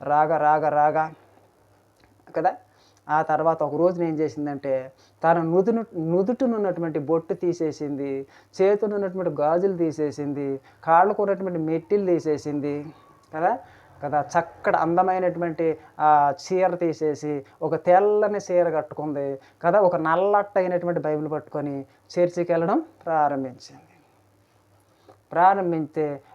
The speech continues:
ఇక ఆ కుటుంబంలోని సంతోషం లేదు, సమాధానం లేదు. ఎప్పుడు కూడా కుటుంబంలో ద్వేషిస్తూ, ద్వేషిస్తూ ఉండగా ఇద్దరు కోళ్ళకిని అత్తకి భయంకరమైనటువంటి ద్వేషం పెరిగి,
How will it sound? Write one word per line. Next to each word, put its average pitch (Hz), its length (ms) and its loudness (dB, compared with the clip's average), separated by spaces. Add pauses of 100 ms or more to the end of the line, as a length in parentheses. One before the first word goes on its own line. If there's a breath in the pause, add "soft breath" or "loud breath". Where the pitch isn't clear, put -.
ఇక 175 160 2
ఆ 170 100 6
కుటుంబంలోని 202 640 0
సంతోషం 185 600 -4
లేదు, 190 260 0
సమాధానం 170 720 -2
లేదు. 170 340 2
ఎప్పుడు 156 380 -2
కూడా 170 240 0
కుటుంబంలో 160 480 -6
ద్వేషిస్తూ, 160 560 -4
ద్వేషిస్తూ 151 480 -6
ఉండగా 147 440 -4 (420 loud breath)
ఇద్దరు 156 380 2
కోళ్ళకిని 165 680 0 (160)
అత్తకి 151 580 -4 (300 loud breath)
భయంకరమైనటువంటి 165 1040 0
ద్వేషం 147 440 -4
పెరిగి, 143 480 -6